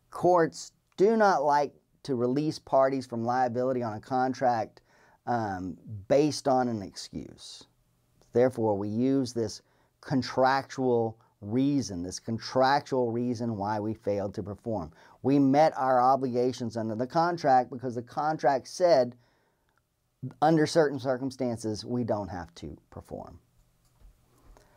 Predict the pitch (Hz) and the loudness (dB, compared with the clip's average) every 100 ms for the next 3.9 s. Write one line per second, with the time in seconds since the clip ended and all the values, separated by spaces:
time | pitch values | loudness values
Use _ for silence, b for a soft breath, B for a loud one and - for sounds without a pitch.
0 | b b b b b b b b b b | b b b b b b b b b b
1 | b b _ 202 233 233 202 170 190 208 | b b _ 4 6 6 4 4 6 6
2 | 185 170 147 127 - - 131 135 143 165 | 8 6 4 2 -4 -2 2 4 6 6
3 | 160 175 156 143 139 - - - - | 6 4 0 0 -4 -8 -14 -16 -16